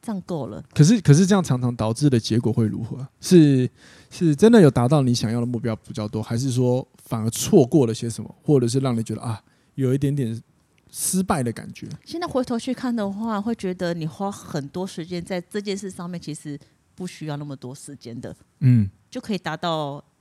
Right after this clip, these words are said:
Speaker 2: 很好的效果。
Speaker 1: 对，对，对，对。
Speaker 2: 了解。
Speaker 1: 可是自己会觉得，哎，好像不够，一直觉得哪里不够，或者就一直还不够，
Speaker 2: 嗯。
Speaker 1: 不够好。
Speaker 2: 对。嗯。
Speaker 1: 所以会，我会反而会觉得浪费时间了。
Speaker 2: 那你现在有自己针对这件事情，你已经有做一些你的调试了吗？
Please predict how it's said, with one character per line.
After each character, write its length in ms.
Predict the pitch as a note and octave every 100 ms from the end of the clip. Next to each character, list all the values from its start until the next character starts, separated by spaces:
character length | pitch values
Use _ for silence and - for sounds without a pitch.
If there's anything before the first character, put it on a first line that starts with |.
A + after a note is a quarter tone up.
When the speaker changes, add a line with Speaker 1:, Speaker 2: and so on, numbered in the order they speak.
| -
Speaker 2:
很 120 | B2
好 120 | B2+
的 100 | A2
效 220 | B2 A2
果。 160 | G#2+ G3+
Speaker 1:
对， 160 | F3
对， 160 | D#3+ D#3+
对， 200 | D3+ D3
对。 200 | C#3+ A#2+ -
Speaker 2:
了 160 | A2+ A2+
解。 120 | -
Speaker 1:
可 40 |
是 20 |
自 60 | -
己 80 | A3
会 140 | B3+
觉 160 | A3 F#3
得， 120 | F3+
哎， 140 | - A3+
好 220 | _ - E3
像 100 | B3
不 80 | F3
够， 240 | - F3+ D3+ _
一 80 | A3
直 100 | G#3+
觉 160 | F#3
得 60 | E3+
哪 140 | E3
里 100 | F3
不 140 | D#3+ C#3+
够， 260 | D#3+ C3+ - _ _ -
或 80 | C3+
者 80 |
就 120 | A#2+ A3+
一 40 |
直 160 | A3 F3+
还 80 |
不 160 | E3+ E3+
够， 160 | F#3+ E3+
Speaker 2:
嗯。 60 | -
Speaker 1:
不 80 | F#3+
够 160 | A#3+
好。 200 | F#3+ A#2
Speaker 2:
对。 100 | G#2 C3+ _ _ _ -
嗯。 160 | A2+ C#3+ _ _ _
Speaker 1:
所 160 | -
以 40 | A#3
会， 260 | A3+ G#3
我 160 | E3 C#3+
会 160 | A3+ B3
反 240 | E3 C#3+
而 40 |
会 80 | F3
觉 140 | F3+ E3
得 100 | D#3+
浪 240 | F3+ E3
费 160 | E3+ D3+
时 200 | - C3
间 200 | - B2+
了。 60 | C3
Speaker 2:
那 80 |
你 100 | E3+
现 140 | A2+ C#3+
在 60 | B2
有 120 | A2
自 140 | -
己 200 | B2+ A2 -
针 180 | E3+
对 120 | F3 D3+
这 100 | D#3+
件 160 | C#3+
事 140 | C3 B2+
情， 180 | A2
你 140 | B2 B2+
已 40 |
经 140 | A2 B2+
有 120 | A2
做 340 | - A#2+ G#2+
一 40 | A#2+
些 240 | A#2+ A2+
你 140 | A2
的 120 | G#2+ A2
调 280 | - G#2
试 200 | A2+ -
了 120 | A2+ A#2+
吗？ 220 | A#2+